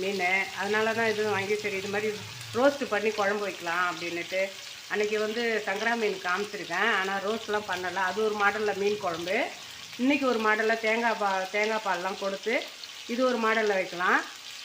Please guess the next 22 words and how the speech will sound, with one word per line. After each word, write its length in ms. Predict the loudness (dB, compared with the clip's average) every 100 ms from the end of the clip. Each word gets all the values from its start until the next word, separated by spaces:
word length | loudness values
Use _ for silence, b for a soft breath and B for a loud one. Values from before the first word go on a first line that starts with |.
| -4
இதுவும் 260 | 0 2 4
நல்லாயிருக்கும். 540 | 4 4 2 0 0 0 -6 -14 -14 -14 -14 -6 -2
எப்படி 180 | 0
இருக்குன்னு 340 | 2 2 2 2
நீங்க 140 | 4 4
தான் 140 | 2 -2
செஞ்சு 220 | -4 -4
பார்த்துட்டு 300 | -4 -4 -8 -6
சொல்லணும். 440 | -6 -4 -2 -2 -2 -8 -12 -12 -12 -10 -4
அஹ், 240 | -4 -2 -2
இன்னும் 180 | 0 0
ஒரு 100 | 2 4
ரெண்டு 160 | 4 4
நிமிஷம் 260 | 0 0 0
இருக்கட்டுங்க, 400 | 0 -2 0 2 2
இந்த 100 | 2
மீன் 220 | 2 2
எடுத்துக்கலாம். 540 | 0 -2 -4 0 2 0 -2 -12 -12 -12 -12 -14 -14 -18 -18 -18 -16 -16 -16 -16 -12 -12 -10 -12 -12 -14 -16 -16 -16 -16 -16 -16 -14 -14 -10 -6 -4 -6 -8 -10 -10 -10 -10 -10 -10 -10 -10 -8
போதுங்க, 380 | -6 -2 0 2 2 0 -6 -10 -4
மீன் 180 | -2 -2 -2
ரோஸ்ட் 260 | -4 -2 -2
ஆனது. 300 | -2 -2